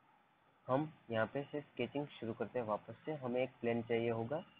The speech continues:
Reference के लिए, वापस से होम में आके एक datum plane ऐड करेंगे। यहाँ से reverse डायरेक्शन में हमें चाहिए,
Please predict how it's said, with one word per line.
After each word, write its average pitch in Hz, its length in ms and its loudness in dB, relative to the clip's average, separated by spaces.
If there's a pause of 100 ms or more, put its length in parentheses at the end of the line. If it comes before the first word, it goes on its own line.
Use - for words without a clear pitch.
(380)
Reference 117 480 0
के 123 100 2
लिए, 135 180 0
वापस 110 400 0
से 120 60 -2
होम 110 200 0
में 117 180 0
आके 117 280 -2
एक 135 80 -4 (100)
datum 110 320 -2
plane 110 220 0
ऐड 107 160 0
करेंगे। 120 380 -2 (1200)
यहाँ 107 340 -2
से 127 360 -8 (400)
reverse 110 240 -2 (100)
डायरेक्शन 107 400 0
में 123 160 -4
हमें 107 280 -4
चाहिए, 110 540 -4